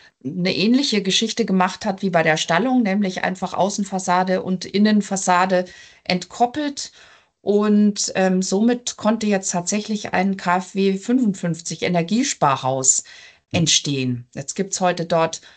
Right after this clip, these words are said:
Speaker 1: wirklich die modernsten Wohnungen mit Loggia-Teils und mit Garten und das mitten in der Innenstadt. Also das sind wirklich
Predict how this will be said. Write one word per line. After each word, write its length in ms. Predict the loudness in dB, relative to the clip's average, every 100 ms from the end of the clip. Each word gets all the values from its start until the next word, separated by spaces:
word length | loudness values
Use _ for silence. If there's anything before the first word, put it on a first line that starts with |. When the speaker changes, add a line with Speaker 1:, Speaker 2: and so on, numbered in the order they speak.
| _
Speaker 1:
wirklich 400 | -4 0 0 -2
die 100 | 0
modernsten 680 | 0 2 2 2 0 -2 -2
Wohnungen 560 | 0 -2 0 0 2 0
mit 160 | 0
Loggia-Teils 1040 | 0 0 0 0 -2 -2 0 2 0 0 -2
und 220 | -2 -2
mit 200 | -4 -2
Garten 560 | 0 2 0 -4 -6 -4
und 300 | -4 -2 -4
das 260 | -4 0
mitten 240 | -2 0 -2
in 160 | 0
der 140 | 0 -2
Innenstadt. 500 | -2 -4 -4 -4 -4
Also 160 | -4
das 160 | -4 -4
sind 180 | -6 -8
wirklich 360 | -6 -6 -6